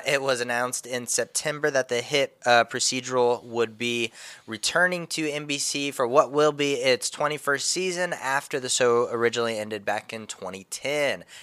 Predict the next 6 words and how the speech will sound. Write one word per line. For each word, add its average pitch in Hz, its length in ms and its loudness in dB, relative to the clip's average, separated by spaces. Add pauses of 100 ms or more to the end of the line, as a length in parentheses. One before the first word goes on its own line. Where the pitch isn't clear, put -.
(100)
after 107 600 2
over 139 560 4 (260)
four 143 260 6
hundred 143 380 -2
and 110 180 -16 (120)
fifty 123 540 -8